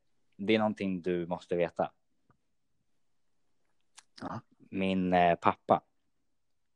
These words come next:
Speaker 1: Han, eh, han hatar asiater.
Speaker 2: Uff.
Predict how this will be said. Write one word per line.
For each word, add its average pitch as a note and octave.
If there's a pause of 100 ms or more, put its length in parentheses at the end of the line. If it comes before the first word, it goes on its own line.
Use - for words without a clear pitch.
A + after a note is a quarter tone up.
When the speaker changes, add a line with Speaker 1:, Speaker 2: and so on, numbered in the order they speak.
(1200)
Speaker 1:
Han, E2+
eh, E2 (2000)
han F#2
hatar G2+
asiater. F#2+ (1500)
Speaker 2:
Uff. -